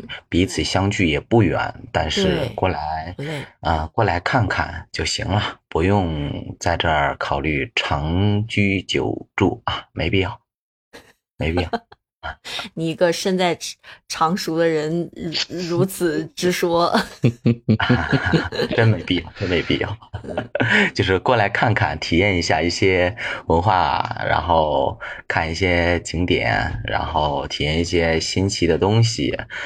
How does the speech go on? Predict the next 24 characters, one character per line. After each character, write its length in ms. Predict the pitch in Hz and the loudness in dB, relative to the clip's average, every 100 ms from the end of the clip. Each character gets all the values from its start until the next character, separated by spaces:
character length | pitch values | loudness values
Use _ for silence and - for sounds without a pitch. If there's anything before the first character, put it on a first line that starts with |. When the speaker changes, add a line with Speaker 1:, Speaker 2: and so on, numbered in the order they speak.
| - - - | -10 -14 -6
Speaker 1:
嗯， 720 | 80 78 76 76 80 98 98 - - - - | -2 -2 -2 -4 -6 -6 -8 -10 -16 -18 -4
这 140 | - 160 | 0 2
个 80 | |
是 420 | 120 104 82 73 - _ _ _ | 2 4 4 2 -4 _ _ _
非 160 | - 131 | 2 4
常， 260 | 127 82 80 | 4 0 2
非 140 | 104 | 0
常， 500 | 95 78 76 73 - - | 0 0 -2 -4 -10 -4
啊， 300 | 78 76 - | -2 -2 -2
欢 240 | - 123 | 0 0
迎 140 | 117 123 | 0 -4
的 100 | 120 - - | -8 -10 -4
啊， 340 | 71 65 - - - - - | -4 -4 -8 -12 -12 -10 -4
也 140 | 76 | -2
是 680 | 78 95 90 85 82 80 - - - - - - | 2 4 4 4 2 0 -4 -10 -14 -16 -14 -4
我 120 | - | -2
觉 180 | 95 87 | 2 2
得 380 | 87 82 73 | 2 2 -2
可 240 | 73 - 92 | -4 0 2
以 400 | 87 82 69 - | 2 2 -2 -2
让 400 | 82 82 76 69 | 0 2 0 0
外 160 | 78 78 | 0 0
地 140 | 78 | -2
的 120 | 76 | -2